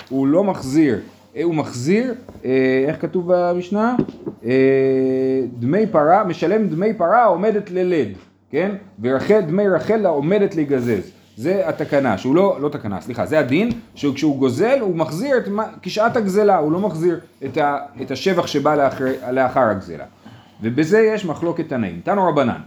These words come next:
הגוזל רחל וגזזה, פרה וילדה, משלם אותה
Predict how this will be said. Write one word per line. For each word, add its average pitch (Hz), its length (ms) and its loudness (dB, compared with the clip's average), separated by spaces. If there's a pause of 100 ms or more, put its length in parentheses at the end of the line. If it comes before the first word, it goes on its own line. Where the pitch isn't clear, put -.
(260)
הגוזל 120 500 2
רחל 190 640 0 (760)
וגזזה, 127 680 2 (440)
פרה 160 360 2
וילדה, 117 680 -2 (280)
משלם 139 540 -2
אותה 165 400 2